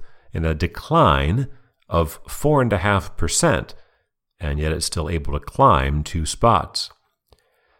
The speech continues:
This is the fifth time that Marvel Champions has been in the runner-up position, making it the eighteenth different game to spend five or more weeks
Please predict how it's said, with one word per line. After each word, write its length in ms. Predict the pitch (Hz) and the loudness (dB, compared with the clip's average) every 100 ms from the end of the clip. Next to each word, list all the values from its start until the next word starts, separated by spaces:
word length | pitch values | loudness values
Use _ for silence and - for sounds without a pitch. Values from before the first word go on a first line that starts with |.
| _ | _
This 200 | 104 110 | 0 2
is 120 | 123 107 | 2 2
the 100 | 127 | 0
fifth 400 | - 180 - - | 4 2 2 2
time 480 | 185 175 69 62 | 4 4 2 -2
that 120 | 64 76 | -4 -2
Marvel 340 | 76 80 76 | 2 2 2
Champions 540 | - 98 87 87 82 | -2 0 0 0 0
has 140 | 82 73 | 0 0
been 240 | 73 85 | 0 2
in 80 | 80 | 2
the 100 | 76 | 2
runner-up 520 | 73 95 90 90 - | 2 4 6 4 6
position, 560 | - 78 98 - 165 165 - _ - | 4 4 0 0 -2 -4 -12 _ -6
making 320 | 90 113 127 | 2 2 2
it 140 | 117 - | -2 0
the 200 | 107 - | -4 -2
eighteenth 840 | 143 175 170 - 196 139 73 - - - _ - | 0 0 0 -2 2 2 2 -4 -12 -12 _ -10
different 420 | 82 80 85 78 | -4 -2 -2 -4
game 300 | 76 73 73 | -2 -2 -2
to 80 | 76 | -2
spend 440 | - - 85 80 82 | -4 0 0 0 -2
five 400 | - 82 87 85 | 2 4 4 2
or 100 | 80 | 0
more 240 | 80 80 | 2 2
weeks 480 | 101 110 80 - | 2 0 -2 -8